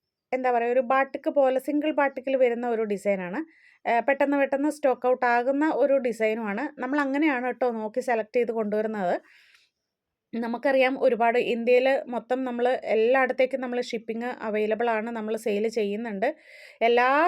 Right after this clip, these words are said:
ഏഹ്, സ്-, ഏഹ്, സ്റ്റേറ്റ്സിലേക്കും നമുക്ക് ഓർഡർ വരുന്നുണ്ട്. അപ്പം, ആ, എല്ലാവരുടെയും ഇഷ്ടം, ആ, കൂടുതൽ ഏതാണ് ചിലവാകുന്നത് എന്ന് നമുക്കറിയാം. അങ്ങനെ നോക്കിയാണ് നമ്മൾ സെലക്ട് ചെയ്ത് കൊണ്ടുവരുന്നത്.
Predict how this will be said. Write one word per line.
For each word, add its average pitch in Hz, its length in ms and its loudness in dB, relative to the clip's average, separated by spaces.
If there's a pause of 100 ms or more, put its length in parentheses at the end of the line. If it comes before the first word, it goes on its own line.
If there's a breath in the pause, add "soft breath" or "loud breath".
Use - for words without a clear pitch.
(320)
ഏഹ്, 269 420 2
സ്-, - 180 -8
ഏഹ്, 233 220 2
സ്റ്റേറ്റ്സിലേക്കും 226 720 0
നമുക്ക് 214 400 -4
ഓർഡർ 208 300 2
വരുന്നുണ്ട്. 208 460 -2 (500 loud breath)
അപ്പം, 262 260 2 (580)
ആ, 214 120 -4 (160)
എല്ലാവരുടെയും 269 640 2 (320)
ഇഷ്ടം, 240 440 -2 (240)
ആ, 214 140 -2
കൂടുതൽ 269 520 4
ഏതാണ് 262 420 4 (160)
ചിലവാകുന്നത് 240 760 0 (180)
എന്ന് 254 480 -2
നമുക്കറിയാം. 233 600 0 (360 loud breath)
അങ്ങനെ 254 320 2
നോക്കിയാണ് 269 560 0
നമ്മൾ 233 260 -2
സെലക്ട് 226 340 -2
ചെയ്ത് 226 180 0
കൊണ്ടുവരുന്നത്. 208 640 -2